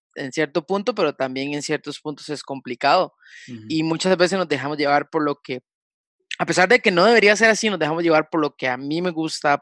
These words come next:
Speaker 1: por lo que yo quiero, por lo que tal vez es mi visión,
Speaker 2: Ujú.
Speaker 1: y dejamos que, que se nos metan partes más personales, y, pero también eso es bueno, porque le da diversidad a la iglesia, le da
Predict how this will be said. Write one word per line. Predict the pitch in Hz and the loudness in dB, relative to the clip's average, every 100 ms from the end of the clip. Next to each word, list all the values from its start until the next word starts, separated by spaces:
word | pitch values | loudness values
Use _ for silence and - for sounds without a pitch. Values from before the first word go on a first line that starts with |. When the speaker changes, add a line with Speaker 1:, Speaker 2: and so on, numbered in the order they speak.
| - | -4
Speaker 1:
por | 139 | -14
lo | - | -12
que | 135 | -14
yo | 135 156 156 | -2 -2 -2
quiero, | 165 160 156 147 - _ _ - - _ | 2 2 2 0 -6 _ _ -20 -20 _
por | 147 143 | -4 -2
lo | 143 | -2
que | 135 151 | -2 -4
tal | 139 139 | 0 0
vez | 135 143 | 0 -2
es | 151 - | -4 -6
mi | 165 190 | -4 -2
visión, | 185 - 165 156 175 _ _ _ _ - | -2 -2 0 0 -4 _ _ _ _ -10
Speaker 2:
Ujú. | 131 117 107 _ | -8 -8 -12 _
Speaker 1:
y | 165 160 | -2 0
dejamos | 151 151 160 180 | 2 2 0 -2
que, | - 185 170 156 _ - | 4 4 6 2 _ -8
que | 151 147 | -2 -2
se | 139 147 | -2 -2
nos | 135 131 | -4 -4
metan | 135 135 165 165 151 - - - - | -4 -2 -2 -2 -8 -16 -20 -12 0
partes | 151 151 170 | 0 0 -2
más | 165 170 | 0 0
personales, | 185 170 196 196 214 254 - - - _ | -2 -2 0 2 2 0 -4 -14 -20 _
y, | - 147 135 135 131 131 - _ _ - | -8 -4 -4 -4 -4 -6 -8 _ _ -4
pero | 185 185 | 0 0
también | 185 175 180 | 0 -2 -2
eso | 196 - | -4 -4
es | 196 | -4
bueno, | 185 196 160 131 | 0 0 -2 -6
porque | - 139 - 143 | -8 -6 -2 0
le | 139 | 2
da | 139 143 | 2 2
diversidad | 151 165 156 - 139 151 | 2 2 2 0 0 2
a | |
la | 156 | 2
iglesia, | 135 127 123 135 127 | 0 -6 -8 -6 -6
le | 127 | -4
da | 131 135 139 | 0 2 0